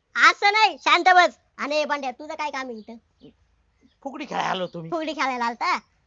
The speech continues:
Speaker 1: हे बघ, आता तू जर इथून नाही गेला ना, तर तुला बी एखादा पाईप टाकेल हा. निघ, चल.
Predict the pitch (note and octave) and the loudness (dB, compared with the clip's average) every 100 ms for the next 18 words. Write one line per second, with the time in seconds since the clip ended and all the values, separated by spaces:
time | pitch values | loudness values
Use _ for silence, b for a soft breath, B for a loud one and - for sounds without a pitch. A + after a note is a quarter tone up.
0 | _ G#3 A3+ C#4 B3+ _ _ _ A3+ C4+ | _ -12 -4 -2 -2 _ _ _ -10 -10
1 | _ D#4 E4+ F#4 F4+ D#4+ F4 E4 D4+ D#4 | _ -10 -4 -4 -4 -10 -6 -4 -2 -2
2 | C#4 C#4 - D4+ - F4 F4+ E4 D#4+ D4 | -4 -6 -6 -8 -4 2 2 2 0 -2
3 | B3+ A#3+ A#3 G3+ G#3 D#4+ - _ _ _ | -6 -6 -6 -10 -8 -12 -14 _ _ _
4 | _ - B3 C4 _ | _ -10 -8 -8 _